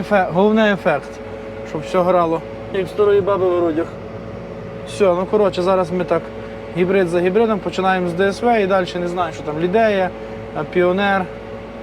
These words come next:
А, а, я ще вам не казав, Н П Ц буде їхній, е, гібрид, е, під назвою Триатлон новий.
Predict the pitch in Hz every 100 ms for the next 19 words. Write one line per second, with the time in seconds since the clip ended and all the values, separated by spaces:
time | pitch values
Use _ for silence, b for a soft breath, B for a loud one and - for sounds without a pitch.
0 | 151 165 196 180 175 175 190 190 190 190
1 | 185 180 170 190 - 185 156 156 151 143
2 | - - - 165 175 - 175 175 165 -
3 | - - - - 151 160 160 156 170 156
4 | 185 202 190 - 170 160 143 170 160 185
5 | 170 170 175 175 170 - 180 185 170 185
6 | 170 151 151 147 135